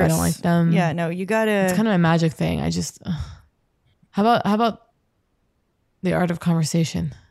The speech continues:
Speaker 2: Well, that's Poog, and that's the only thing there is. I mean, that's, that, but,
Speaker 1: <laughs>
Speaker 2: but,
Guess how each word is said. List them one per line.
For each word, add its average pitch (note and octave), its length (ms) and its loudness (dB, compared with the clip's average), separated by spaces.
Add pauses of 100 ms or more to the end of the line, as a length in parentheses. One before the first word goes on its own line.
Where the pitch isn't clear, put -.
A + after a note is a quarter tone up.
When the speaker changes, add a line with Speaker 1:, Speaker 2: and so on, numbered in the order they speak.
Speaker 2:
Well, D#3+ 340 0 (480)
that's D#3+ 180 -4
Poog, D#3 420 2
and D3+ 100 0
that's D3 160 -2
the D3 100 0
only D3 180 2
thing D3 200 -2
there C#3 280 0
is. - 260 -10 (1080)
I G#3 80 2
mean, G3 200 4
that's, F3 240 0
that, - 260 0
but, F#3+ 240 0 (220)
Speaker 1:
<laughs> - 240 -20
Speaker 2:
but, F#3+ 240 0